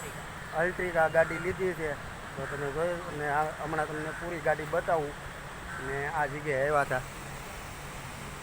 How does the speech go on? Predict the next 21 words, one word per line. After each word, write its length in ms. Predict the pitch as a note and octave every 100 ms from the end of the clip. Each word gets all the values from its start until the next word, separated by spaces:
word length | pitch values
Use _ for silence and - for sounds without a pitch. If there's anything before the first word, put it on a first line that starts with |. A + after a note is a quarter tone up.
| - - - - - -
તો 80 | F3+ G3+ G3+ E3+
સવારના 420 | F#3+ G#3 G#3 F#3
સિટીમાં 480 | - G#3+ A3 G3+ F#3
આવ્યા 220 | G3 F#3
હતા 200 | E3+ D3+ D#3 - - - - - -
ગાડી 280 | D3 D#3 D3
જોવા. 300 | C#3 D3 D3+ - -
તો 80 | C3+
તમે 240 | C#3+ C#3+ C3+
વાંહે 260 | D3 D3+
જોઈ 240 | C#3 D3+ D#3+
શકો 220 | D#3+ E3+
છો 280 | D#3+ D#3+ D#3+ D3+ - -
કેટલી 320 | D3 D3+ C#3+
ગાડી 260 | C#3+ C#3+ C3+
છે. 200 | D#3+ D3+ B2+ - - - -
આ 100 | B2+ C3
બધી, 320 | C3 C#3 C3+ B2 - - - - C3
આ 60 |
બાજુ. 280 | C3 B2+ B2+ B2 - - - - - - - -
તો 80 | -